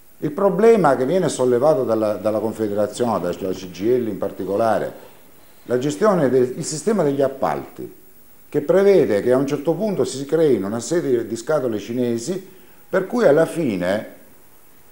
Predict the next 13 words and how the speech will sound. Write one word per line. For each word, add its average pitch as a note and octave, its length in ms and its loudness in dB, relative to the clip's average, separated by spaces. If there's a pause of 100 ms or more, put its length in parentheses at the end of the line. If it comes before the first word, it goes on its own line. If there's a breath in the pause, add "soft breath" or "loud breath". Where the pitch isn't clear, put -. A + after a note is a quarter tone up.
(640)
queste D#3 300 2
scatole A3 500 4
sono D#3+ 220 -2
in D3 100 -2
grado D3 360 2
di G#2 140 -2
non C3 180 4
rispettare G2 440 -4
i - 20 -6
contratti, G2 640 -4
di B2 80 -4
non C3+ 200 -2
rispettare, F#2+ 760 -2